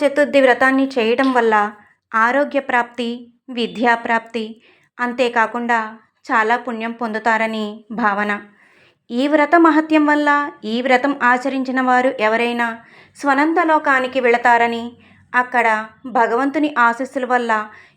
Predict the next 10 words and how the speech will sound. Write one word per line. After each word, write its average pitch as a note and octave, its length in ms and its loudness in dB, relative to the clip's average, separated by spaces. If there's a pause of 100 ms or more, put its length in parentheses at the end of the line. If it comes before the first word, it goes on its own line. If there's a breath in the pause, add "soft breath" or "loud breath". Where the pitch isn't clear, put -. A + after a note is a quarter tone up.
(100)
ఎంతో C4+ 420 0
ఆనందాన్ని B3+ 760 2
అనుభవిస్తారని A3+ 920 0
అంటారు. A3 640 -2 (540 soft breath)
ఈ B3 180 0
వ్రతం D#4 380 4
వల్ల C#4+ 500 0 (120)
ఏది G#3+ 320 0
కోరినా C4 580 0
సిద్ధిస్తుందని A#3+ 1040 -2